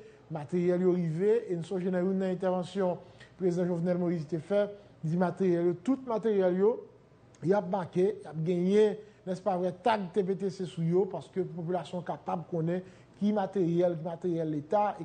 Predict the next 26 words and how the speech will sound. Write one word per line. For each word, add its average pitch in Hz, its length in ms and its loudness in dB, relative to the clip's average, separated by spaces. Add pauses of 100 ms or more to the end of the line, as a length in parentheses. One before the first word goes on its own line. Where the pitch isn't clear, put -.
qui 196 80 -6
ça 202 140 -2
a 170 180 -6
réglé, 170 460 2 (280)
et 175 60 -2
pour 156 160 -6
poser 180 400 0
question, 175 560 -4
et 185 80 2
lui-même, 180 300 2
il 180 120 2
promet 165 360 0
tout. 196 280 -4 (240)
De 175 140 6
temps 214 300 4
en 214 100 0
temps, 226 300 0 (260)
là, 208 220 4
sur 220 200 -4
le 196 140 2
terrain, 185 300 -2
pour 175 140 -2
la 180 280 0 (240)
fournir, 190 460 0
j'ai 175 120 2
gardé, 165 540 -2